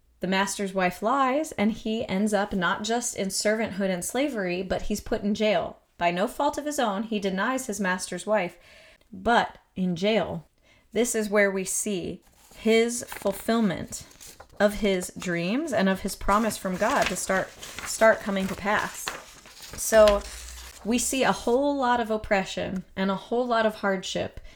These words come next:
and a whole lot of difficulty in Joseph's life after he gets the promise. And so much of what Joseph faced, you would think that he was given that promise, and then he s-,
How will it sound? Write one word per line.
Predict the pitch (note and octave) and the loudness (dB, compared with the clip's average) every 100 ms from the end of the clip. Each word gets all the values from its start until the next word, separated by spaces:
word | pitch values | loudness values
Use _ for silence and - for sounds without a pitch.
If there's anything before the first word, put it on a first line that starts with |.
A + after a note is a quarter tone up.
| - - - | -20 -14 -2
and | G3+ | 0
a | |
whole | G3+ B3 B3 | 0 0 0
lot | A#3+ G#3+ | 2 0
of | G#3 | 0
difficulty | F#3 G#3+ G#3 - E3+ E3+ F3 | -2 -4 -4 -4 -4 -4 -4
in | E3+ F3+ | -2 -2
Joseph's | F3+ F3+ F3 - | -2 -2 -8 -4
life | E3+ E3 D#3+ - | -2 -2 -4 -4
after | F#3 G3+ - A3 A3+ A#3+ | -4 -4 -4 -2 -2 -6
he | - G#3 | -8 -6
gets | F#3+ F#3 - | -2 -2 -2
the | - | -10
promise. | - F3+ E3+ - - - - - - - - | -6 -2 -2 -4 -14 -20 -20 -20 -20 -20 -8
And | A3 A3+ | -4 -2
so | - B3+ C#4 | -2 0 0
much | C#4+ C#4 - | 0 0 -2
of | A3 | 0
what | G#3 G#3 | 2 2
Joseph | G3+ G#3 F#3+ | 0 0 -4
faced, | - C#4+ D#4+ G#3+ - A3 | -2 0 0 -2 -4 -6
you | B3 | -2
would | A3+ - | -2 0
think | A#3 G3+ G3+ - _ F3+ | 0 0 -4 -14 _ 0
that | G#3 - | 2 2
he | - | -2
was | G#3+ F#3 | -2 -2
given | F3+ G#3+ D4 | 0 0 2
that | C4+ A3 | 2 0
promise, | - A3+ D#4 A3 G3 | -2 -2 0 0 0
and | - G#3 | 0 2
then | A3 D4+ A3 C4+ - | 2 2 0 -2 -6
he | - - | -10 -2
s-, | A#3 | -2